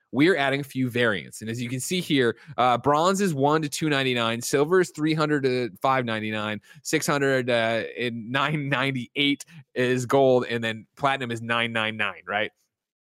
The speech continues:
Each one of those, with the exception of platinum, is broken down, uh,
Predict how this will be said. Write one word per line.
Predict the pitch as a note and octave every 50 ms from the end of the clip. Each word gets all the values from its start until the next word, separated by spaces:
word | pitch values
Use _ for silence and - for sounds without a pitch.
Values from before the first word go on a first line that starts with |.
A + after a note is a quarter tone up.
| _ _ _ - - - -
Each | - D3+ F3 F3 -
one | F#3+ F3+
of | E3+ D3+ D3+
those, | E3 D#3+ D3+ C#3+ B2 A2+
with | A#2+ C#3
the | C3 C3+
exception | A#2 - C#3 B2+ - A#2+
of | A2+ -
platinum, | - B2 A#2 A2 A2+ G#2+
is | A2 G#2+
broken | - B2 A#2+ A#2 - A#2+ G#2+
down, | G2+ A2 A2 G#2+ G2+ G2 G2 - - - C3+
uh, | - F#2 G#2 G#2 G2+